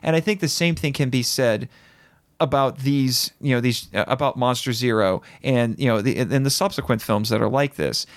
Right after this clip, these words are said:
You know, it's not meant to be taken literally. It's a reflection of what was on their minds and where they're drawing their ideas from.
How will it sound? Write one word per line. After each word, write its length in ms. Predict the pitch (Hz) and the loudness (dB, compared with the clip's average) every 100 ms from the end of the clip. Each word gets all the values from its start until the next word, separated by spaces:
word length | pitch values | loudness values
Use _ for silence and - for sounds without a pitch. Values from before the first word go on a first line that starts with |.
| - - | -20 -8
You 100 | - | -2
know, 140 | 120 - | 0 0
it's 320 | 156 139 - - - _ _ _ | 0 0 -2 -6 -16 _ _ _
not 360 | 156 156 185 - | -2 0 0 0
meant 200 | 160 165 | 0 0
to 60 | 139 | 0
be 120 | 139 | -2
taken 600 | - 139 123 127 113 - _ _ | 0 0 0 0 -2 -6 _ _
literally. 960 | 127 135 139 165 143 107 67 50 50 - _ - | -8 -4 0 0 2 0 0 -4 -8 -10 _ -4
It's 480 | 143 - - - - _ _ 151 | -2 0 0 -2 -4 _ _ 0
a 60 | |
reflection 640 | 139 - - 156 - - 117 | 0 -2 -4 -4 -2 0 0
of 140 | 110 | 0
what 220 | 123 - | 0 -2
was 580 | 120 117 104 92 - - _ _ _ _ _ _ _ _ - | 0 0 2 0 -4 -6 _ _ _ _ _ _ _ _ -2
on 220 | 139 156 | 0 2
their 120 | 147 | 0
minds 380 | 135 139 113 113 | 2 2 2 0
and 240 | 127 120 123 | 0 0 0
where 520 | 139 156 147 139 - - | 0 2 0 -2 -6 -6
they're 240 | 135 131 | -2 -2
drawing 760 | 113 123 139 147 135 131 120 117 | -2 -2 2 2 2 2 2 2
their 180 | 110 | 2
ideas 460 | 110 110 127 117 - | 2 0 2 0 0
from. 540 | - - 71 50 - | -6 -6 -4 -6 -10